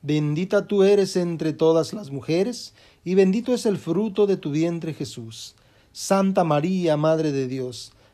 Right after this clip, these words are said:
ruega, Señora, por nosotros los pecadores, ahora y en la hora de nuestra muerte. Amén. Gloria al Padre, y al Hijo, y al Espíritu Santo, como era en el principio,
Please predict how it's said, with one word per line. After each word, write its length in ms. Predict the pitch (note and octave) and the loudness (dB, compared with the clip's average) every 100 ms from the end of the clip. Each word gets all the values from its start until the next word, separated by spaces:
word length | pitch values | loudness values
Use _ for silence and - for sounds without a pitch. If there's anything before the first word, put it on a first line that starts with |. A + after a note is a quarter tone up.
| _ | _
ruega, 320 | D3 E3+ F3+ | -2 0 0
Señora, 480 | F3 F3+ E3+ F3 E3+ | 0 0 2 2 0
por 160 | F3 E3 | -2 -4
nosotros 640 | D#3+ - E3+ D#3+ C3 - | -4 0 -2 -2 -10 -6
los 200 | C#3 - | -6 -6
pecadores, 760 | D3 B2+ C3 B2+ A#2 A#2+ - _ _ _ _ | -8 -6 -6 -6 -10 -14 -20 _ _ _ _
ahora 400 | C#3+ E3 F#3+ G3 | 2 4 6 6
y 120 | F#3 | 4
en 160 | F3+ F3 | 2 2
la 120 | E3 | 2
hora 300 | F3 F3+ E3 | 2 2 0
de 120 | D3 | 0
nuestra 360 | C#3+ C#3+ - D3 | -2 -4 -4 -4
muerte. 540 | C#3+ D#3 D#3 E3 E3+ - | -2 -2 -4 -6 -8 -6
Amén. 460 | C#3+ C3+ A#2 B2 _ _ _ _ _ D3+ | -4 -4 -8 -14 _ _ _ _ _ -6
Gloria 340 | D3 G3 G#3 | 2 4 4
al 140 | G3 | 2
Padre, 540 | G3 F#3 E3+ D#3+ E3+ D3+ - | 2 2 2 -2 -6 -12 0
y 100 | D#3+ | 2
al 140 | D#3 | 4
Hijo, 380 | E3 D#3 F3 F3 | 2 -2 -6 -6
y 120 | F#3 F#3+ | 0 2
al 100 | F#3+ | 2
Espíritu 500 | F#3+ F3+ D#3+ D3+ D3 | -2 -4 -6 -6 -6
Santo, 500 | - B2+ A#2 A#2+ A2+ _ _ _ _ _ | -4 -6 -8 -14 -18 _ _ _ _ _
como 300 | C#3+ C3+ C#3+ | -6 0 4
era 100 | G3 | 4
en 80 | G3 | 4
el 140 | F#3 | 2
principio, 800 | F3+ E3+ D#3 F3+ F3+ F#3+ F#3+ F#3+ | 0 -2 -4 -6 -6 -2 -2 -2